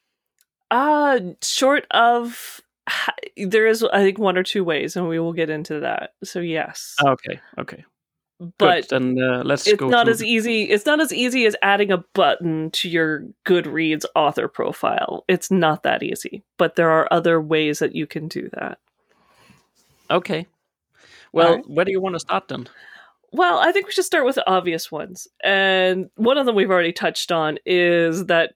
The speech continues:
Speaker 1: Goodreads used to do advertising, used to do self-service ads,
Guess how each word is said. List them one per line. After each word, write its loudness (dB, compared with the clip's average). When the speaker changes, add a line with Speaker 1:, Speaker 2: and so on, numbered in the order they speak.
Speaker 1:
Goodreads 0
used -4
to 0
do 2
advertising, -2
used -6
to -4
do -2
self-service -2
ads, 0